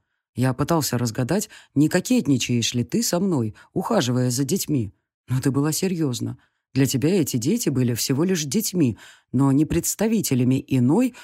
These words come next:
более низкой расы. А потом я увидел. В первую ночь в этом доме, как дети спали вокруг тебя в твоей постели,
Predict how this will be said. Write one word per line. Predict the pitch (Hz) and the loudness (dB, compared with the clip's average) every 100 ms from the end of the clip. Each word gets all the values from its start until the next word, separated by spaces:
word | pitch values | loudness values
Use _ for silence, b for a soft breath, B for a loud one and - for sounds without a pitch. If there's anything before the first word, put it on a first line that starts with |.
| B | B
более | 120 127 127 165 | -2 2 2 2
низкой | 196 151 110 151 147 | 0 -2 -2 -4 -4
расы. | 120 104 - - - _ _ _ - | -4 -4 -4 -6 -14 _ _ _ -10
А | 113 | -4
потом | 127 160 180 | -2 0 0
я | 135 | 0
увидел. | 139 127 107 107 104 b b b | 0 -2 -6 -8 -12 b b b
В | - | 0
первую | 156 147 147 139 | 2 4 4 4
ночь | 151 214 - | 2 0 -2
в | |
этом | 127 120 117 | 0 0 2
доме, | 196 196 | 2 0
как | 117 135 123 | 0 -2 0
дети | 175 196 | -2 0
спали | 123 - 143 123 | -4 -2 0 0
вокруг | 131 - 123 | -2 -2 -4
тебя | - 117 165 | -2 -2 -2
в | - | -2
твоей | 131 127 | -2 -2
постели, | 123 120 - - 254 185 | 0 -4 0 0 2 0